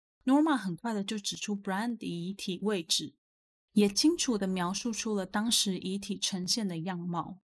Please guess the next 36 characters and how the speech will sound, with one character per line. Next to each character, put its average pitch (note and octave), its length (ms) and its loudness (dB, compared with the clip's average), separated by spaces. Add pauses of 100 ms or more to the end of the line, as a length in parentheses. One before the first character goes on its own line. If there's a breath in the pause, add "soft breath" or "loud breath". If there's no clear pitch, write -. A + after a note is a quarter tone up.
(560)
当 C4 160 4
天 C#4 220 6
下 G#3+ 300 0
午， E3 320 -6
警 F3+ 260 0
察 F3+ 260 -2
再 G#3+ 320 0
度 G#3+ 160 -4
回 F#3 220 -4
到 F#3 220 -4
Mary F3+ 400 -6
家， E3 320 -8
把 E3+ 160 -4
Mary F#3+ 360 -2
带 G3 240 -2
回 E3+ 200 -6
了 E3 120 -6
警 D#3+ 300 -6
局， D3+ 320 -12 (380)
要 B3+ 120 4
她 A#3+ 160 0
好 G3+ 160 -2
好 F#3+ 200 -2
的 F3+ 100 -6
解 E3 220 -8
释 - 240 -2
一 E3 100 -8
切。 - 460 -2 (640)
Mary C4 260 4
当 A3+ 160 -2
然 F#3 160 -2
不 F3+ 100 -6
会 G3 80 0
承 F#3+ 240 -2
认 E3+ 300 -4
啊。 D3+ 200 -8